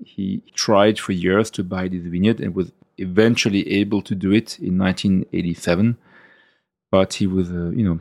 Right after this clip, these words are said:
talking to the owners for a long time before. Vinzbull, I like also history of our region because w-, what we are today is defined by what we were in the past in a certain way. And, um, the Clos Vinzbull,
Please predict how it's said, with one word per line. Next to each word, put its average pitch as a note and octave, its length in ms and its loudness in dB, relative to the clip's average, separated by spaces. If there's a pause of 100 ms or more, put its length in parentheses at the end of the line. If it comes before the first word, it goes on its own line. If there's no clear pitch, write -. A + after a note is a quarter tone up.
(120)
talking G#2 340 2
to G2 100 0
the F#2 100 2
owners F#2 380 2
for G2 120 -6
a - 20 0
long F#2 200 0
time G2+ 200 -4
before. F#2+ 360 -2
Vinzbull, D3 680 2 (420)
I B2+ 100 4
like D3 240 2
also A2 280 0
history F#2+ 540 -2 (340)
of F#2+ 140 -10
our F#2 80 -8
region F2+ 380 -4
because F2+ 340 -6
w-, F2+ 220 -8 (160)
what A#2+ 240 2
we G#2+ 200 2
are B2 260 4
today G#2 500 2
is F#2+ 200 -6
defined G2 360 -6
by F#2 80 -2
what F#2+ 240 -6
we F#2 100 -4
were G2 320 -4
in F2+ 100 -6
the F2+ 60 -6
past - 400 -12
in F#2+ 80 -8
a F2 40 -10
certain F2+ 380 -8
way. E2 220 -10 (800)
And, F#2+ 600 2
um, F#2+ 680 4
the G#2+ 100 2
Clos D3 300 2
Vinzbull, C#3 560 4